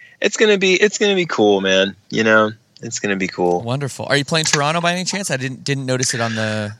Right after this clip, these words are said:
Speaker 2: the list.
Speaker 1: Oh God, I would love to. I,
Speaker 2: Ah.
Speaker 1: th-, you know, we just weren't able to get there on this first go around, but I,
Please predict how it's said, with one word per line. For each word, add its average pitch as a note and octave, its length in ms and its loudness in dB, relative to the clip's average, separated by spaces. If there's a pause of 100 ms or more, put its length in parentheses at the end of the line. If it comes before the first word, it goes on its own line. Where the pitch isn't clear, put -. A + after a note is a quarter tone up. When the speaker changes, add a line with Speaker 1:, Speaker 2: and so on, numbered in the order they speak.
(120)
Speaker 2:
the A#2+ 80 -4
list. A#2+ 200 4
Speaker 1:
Oh F3+ 220 8
God, C#3+ 300 8
I C3 80 8
would B2+ 120 8
love A#2+ 200 6
to. G#2+ 400 4
I, C3 200 6
Speaker 2:
Ah. G#2+ 140 0
Speaker 1:
th-, B2+ 160 2
you C#3 140 2
know, C3 340 8
we B2 120 -2
just C3+ 180 0
weren't C#3+ 160 8
able B2+ 120 6
to B2+ 80 4
get A#2+ 140 4
there A#2+ 120 6
on A2+ 80 2
this A2 140 -2
first A2+ 520 0
go A2+ 160 4
around, G2+ 360 2
but A#2 240 6
I, B2+ 220 4